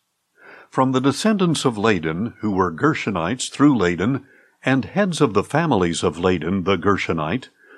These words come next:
were Jehieli, the sons of Jehieli, Zetham, and his brother Joel.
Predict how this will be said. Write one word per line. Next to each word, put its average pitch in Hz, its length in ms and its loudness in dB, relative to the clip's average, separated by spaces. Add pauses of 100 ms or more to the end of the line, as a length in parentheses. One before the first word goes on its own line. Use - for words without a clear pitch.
(160)
were 117 120 2
Jehieli, 107 880 0 (300)
the 80 120 -2
sons 113 340 0
of 95 140 -2
Jehieli, 82 840 -2 (320)
Zetham, 131 600 -2 (220)
and 185 200 -2
his 160 180 0
brother 98 320 2
Joel. 90 560 0